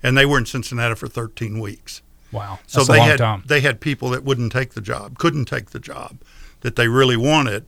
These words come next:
Speaker 1: because of that. So we cut the Cincinnati time to seven weeks. And that savings of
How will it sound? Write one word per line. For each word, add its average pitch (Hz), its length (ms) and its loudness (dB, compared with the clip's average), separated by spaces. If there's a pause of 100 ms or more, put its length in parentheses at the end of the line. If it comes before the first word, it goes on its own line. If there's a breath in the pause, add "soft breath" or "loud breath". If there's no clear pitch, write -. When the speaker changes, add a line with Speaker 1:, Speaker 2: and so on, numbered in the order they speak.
Speaker 1:
because 127 460 0
of 120 140 -8
that. - 320 -14
So - 180 -6
we 147 140 0
cut - 240 0
the 123 100 -12
Cincinnati 117 540 -4
time 120 260 -8
to - 80 -20
seven 120 400 -4
weeks. - 460 -10 (760 soft breath)
And 113 560 -2 (500)
that 135 460 4
savings 139 760 0
of 117 420 -6